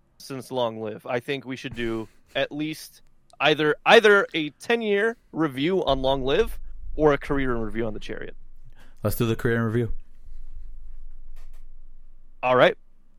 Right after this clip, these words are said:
Speaker 2: Career in review for The Chariot coming up next podcast.
Speaker 1: Oh, man. All right. Cool. I'm gonna have to get Kleenex so I don't cry.
Speaker 2: Two types.
Speaker 1: Two types.
Speaker 2: Two,
Speaker 1: Right.
Speaker 2: two types of Kleenex for two different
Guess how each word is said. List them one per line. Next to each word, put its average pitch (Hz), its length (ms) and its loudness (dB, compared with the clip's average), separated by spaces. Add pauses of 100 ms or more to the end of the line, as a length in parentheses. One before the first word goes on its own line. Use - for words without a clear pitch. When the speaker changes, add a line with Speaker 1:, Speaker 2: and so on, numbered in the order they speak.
(300)
Speaker 2:
Career 104 200 2
in 104 40 2
review 107 200 0
for 123 100 0
The 113 60 0
Chariot 147 380 0
coming 113 200 0
up 113 80 0
next 110 180 -2
podcast. 139 400 -2 (800)
Speaker 1:
Oh, 175 720 6
man. 131 480 0
All 151 100 4
right. 143 180 6 (160)
Cool. 131 220 8
I'm 123 140 2
gonna 147 100 6
have 147 100 4
to 143 80 4
get 127 160 0
Kleenex - 540 0
so 120 100 0
I 117 40 2
don't 117 140 0
cry. 107 260 0 (880)
Speaker 2:
Two 120 120 0
types. - 340 -4 (720)
Speaker 1:
Two 135 120 0
types. - 460 2 (160)
Speaker 2:
Two, 131 200 2
Speaker 1:
Right. 120 280 6 (160)
Speaker 2:
two 139 120 0
types 131 220 0
of 127 60 -2
Kleenex 127 260 0
for 117 100 -4
two 123 200 0
different 110 420 -2